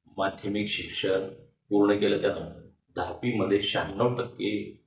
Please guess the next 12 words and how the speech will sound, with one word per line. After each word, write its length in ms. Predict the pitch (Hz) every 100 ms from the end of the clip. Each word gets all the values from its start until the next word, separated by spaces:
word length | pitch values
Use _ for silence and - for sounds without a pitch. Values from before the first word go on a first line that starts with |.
| -
गुण 240 | - 127
मिळवून 380 | 131 - - - - - _ _ _
बिरदेव 500 | 98 104 117 - -
हा 380 | - - 104 -
मुकुड 280 | 98 - 127
केंद्रात 400 | 110 101 90 95
पहिला 400 | 95 - 98 104
आला. 260 | 101 101 98 - - _ _ _
त्यानंतर 560 | 113 123 110 101 90 90 - _ _ _ -
मुकुडच्या 540 | 98 95 101 92 101 101
शिवराज 480 | - 95 110 123
विद्यालय 500 | 113 101 101 101 92